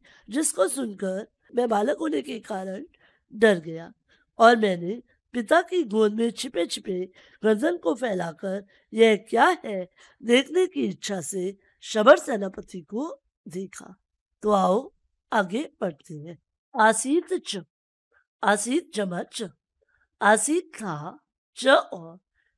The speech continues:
मैं मनसी और मैं, मैं मेरे मनसी मन और मेरे मन में था। अरे मोह प्रायम एतेषाम जीवितम, अरे अज्ञान से भरा हुआ इन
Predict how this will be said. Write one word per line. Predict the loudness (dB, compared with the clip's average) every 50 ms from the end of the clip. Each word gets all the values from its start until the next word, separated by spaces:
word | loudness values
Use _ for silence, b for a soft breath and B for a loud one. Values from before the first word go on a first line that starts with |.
| _
मैं | -4 0 2 2 4 4
मनसी | 4 4 2 2 -2 -6 -10 -10 -10 -10 -14 -18 _ _ _ _ _ _ _ _ _ _ _
और | -2 2 2 2 2
मैं, | 2 0 2 2 0 0 -4 -4
मैं | 0 2 2 2 2
मेरे | 0 0 -2 -2 -2 -4 -4 -4 -6 -6 -8 -8
मनसी | -8 -8 -6 -6 -8 -8 -8 -8 -6
मन | -4 -4 -6 -6 -8 -16 -20 -20 _ _ _ _ _ _ _ _ _ _ -2
और | 2 4 4 4 4
मेरे | 2 0 0 0 -2 -2
मन | -2 -4 -4 -4
में | -8 -10 -12 -12
था। | -14 -16 -16 -14 -14 -14 -14 -16 _ _ _ _ _ _ _ _ _ _ _ _ _ _
अरे | 0 0 0 -2 -4 -10 -16 -18 -20 _ _ _ _ _ _ _ _ _ _
मोह | -16 -12 -4 -2 0 0 0 0 -4 -6 -6 -2
प्रायम | 0 2 2 2 2 -2 -2 -2 -2 -2 -2 -4 _ -8
एतेषाम | -8 -8 -8 -8 -10 -10 -8 -8 -4 -2 0 0 0 -2 -8 -14 _ -12
जीवितम, | -10 -8 -8 -8 -8 -10 -12 -10 -6 -6 -6 -6 -8 -14 _ _ _ _ _ _ 0
अरे | 0 0 2 0 -2 -6 -10 -12 -18 _ _ _ _ _ _ _ _ _ _ _ _ _ _ _ _ _ _ _
अज्ञान | -2 -2 2 4 6 6 6 4 2
से | -2 -2 0 2
भरा | 2 2 2 2
हुआ | 2 4 6 6 6
इन | 6 4